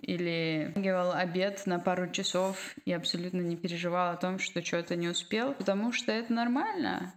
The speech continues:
Ну, они там, м, за, насчёт этого не переживают. Есть же случаи, реально очень много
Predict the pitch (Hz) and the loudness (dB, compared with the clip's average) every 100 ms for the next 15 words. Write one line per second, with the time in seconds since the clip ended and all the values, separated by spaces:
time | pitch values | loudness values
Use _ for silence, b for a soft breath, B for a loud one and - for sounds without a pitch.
0 | - _ - 226 311 339 330 349 302 311 | -18 _ -2 0 2 2 0 -2 -2 0
1 | 285 294 - 214 226 247 233 214 240 262 | 0 0 -2 0 2 2 0 0 2 4
2 | 254 294 370 415 254 185 185 190 247 262 | 2 0 0 0 0 0 0 -2 -2 -2
3 | 302 302 180 160 196 214 320 277 262 254 | 0 2 2 -2 -2 0 0 0 0 0
4 | 247 220 - 208 208 - _ _ _ _ | 0 -4 -2 -4 -6 -14 _ _ _ _
5 | - 208 262 294 233 208 214 220 202 208 | -2 2 2 2 2 0 0 -2 -2 -2
6 | 202 190 185 - | 0 -2 -2 -6